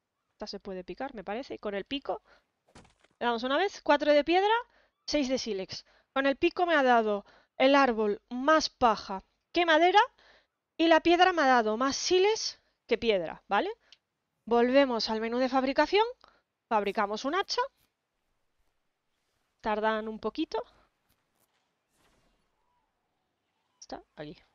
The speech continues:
Fabricamos un hacha, nos la equipamos y volvemos a probar. Esto es lo que os quiero enseñar principalmente para que, eh,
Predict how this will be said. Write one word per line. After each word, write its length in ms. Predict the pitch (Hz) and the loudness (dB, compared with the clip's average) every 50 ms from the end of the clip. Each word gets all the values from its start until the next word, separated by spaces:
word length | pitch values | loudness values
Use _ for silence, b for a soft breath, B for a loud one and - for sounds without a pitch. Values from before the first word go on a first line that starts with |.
| _ _ | _ _
Fabricamos 520 | - 202 202 202 196 233 220 214 220 - | -6 -6 -4 -4 -4 -4 -6 -6 -6 -10
un 120 | 254 262 302 | -8 -6 -6
hacha, 220 | 330 - - 370 320 | -6 -6 -8 -10 -10
nos 180 | 247 - - | -10 -6 -4
la 80 | 220 208 | -4 -4
equipamos 720 | 196 - 214 - 269 285 320 339 381 440 - - - - b b b b b _ _ _ _ _ _ _ _ _ _ | -4 -6 -6 -2 0 0 0 0 -4 -8 -8 -10 -16 -18 b b b b b _ _ _ _ _ _ _ _ _ _
y 60 | - | -2
volvemos 380 | 285 269 269 285 277 269 247 240 | 2 4 4 2 2 0 -4 -6
a 60 | 214 | -6
probar. 320 | - 180 170 165 190 262 | -4 -4 -2 -2 -2 -2
Esto 180 | 311 269 - 294 | -4 -6 -8 -6
es 40 | 277 | -6
lo 80 | 294 | -4
que 60 | 254 262 | -6 -6
os 80 | - | -8
quiero 200 | - - 262 254 | -6 -6 -6 -4
enseñar 340 | 240 - 247 240 254 269 269 | -4 -6 -8 -6 -6 -6 -6
principalmente 720 | - 240 220 - 220 202 - 214 214 220 233 240 - 285 | -6 -10 -10 -10 -10 -6 -6 -6 -6 -6 -8 -10 -10 -10
para 260 | - - 196 190 185 185 | -6 -4 -4 -4 -4 -6
que, 380 | - 196 185 180 175 180 - - _ _ - | -8 -8 -8 -6 -8 -8 -10 -16 _ _ -6
eh, 760 | - 202 196 196 196 185 185 185 185 185 180 185 180 175 | -4 -4 -2 -2 -4 -4 -6 -6 -8 -8 -10 -12 -16 -20